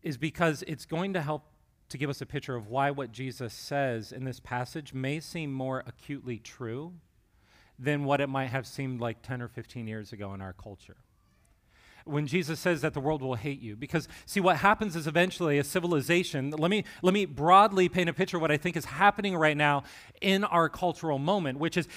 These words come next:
if the flowers have been uprooted and we no longer are connected to those original ideas, shared ideas and defaults of what is true, what is meaning, what is the purpose, what is,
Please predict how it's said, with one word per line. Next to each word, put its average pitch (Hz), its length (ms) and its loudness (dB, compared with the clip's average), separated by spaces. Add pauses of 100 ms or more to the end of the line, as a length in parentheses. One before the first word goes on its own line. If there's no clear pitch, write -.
if 214 280 2
the 220 80 2
flowers 202 540 6
have 185 180 4
been 175 220 2
uprooted 175 640 2
and 180 240 0
we 185 120 2
no 190 160 2
longer 202 380 4
are 170 160 2
connected 190 480 0
to 175 100 -2
those 165 220 0
original 170 580 0 (420)
ideas, 180 640 4
shared 220 480 2
ideas 185 560 2
and 165 160 -2
defaults 165 560 0
of 160 220 0
what 190 200 4
is 180 200 4 (200)
true, 196 440 2
what 175 260 4
is 190 220 2
meaning, 180 580 2
what 196 160 2
is 180 120 0
the 165 100 -2
purpose, 208 580 0
what 220 160 0
is, 214 80 0